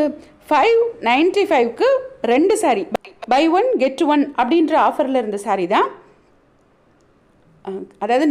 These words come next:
நிறைய இன்னைக்கு கூட்டம் இருந்ததுனால எல்லாத்தையும் பார்த்துட்டு குலைச்சு குலைச்சு வச்சுட்டாங்க.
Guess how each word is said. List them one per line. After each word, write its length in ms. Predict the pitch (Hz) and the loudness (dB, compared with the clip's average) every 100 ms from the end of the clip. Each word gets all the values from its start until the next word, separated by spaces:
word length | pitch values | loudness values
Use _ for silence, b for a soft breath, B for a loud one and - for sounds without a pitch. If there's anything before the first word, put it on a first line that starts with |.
| 214 | -2
நிறைய 480 | 208 226 277 415 440 359 277 | -6 -10 -2 0 2 2 2
இன்னைக்கு 260 | 247 247 240 | -2 -2 -2
கூட்டம் 280 | 381 403 370 | -2 2 0
இருந்ததுனால 500 | 240 233 226 214 269 247 247 | 0 -2 0 0 0 0 0
எல்லாத்தையும் 440 | 311 370 392 403 | 0 0 0 0
பார்த்துட்டு 360 | 285 262 - 359 | 0 -2 -2 -2
குலைச்சு 260 | 285 320 - | 0 0 0
குலைச்சு 240 | 359 359 302 | -2 0 -4
வச்சுட்டாங்க. 440 | - 233 202 196 | -2 -2 0 0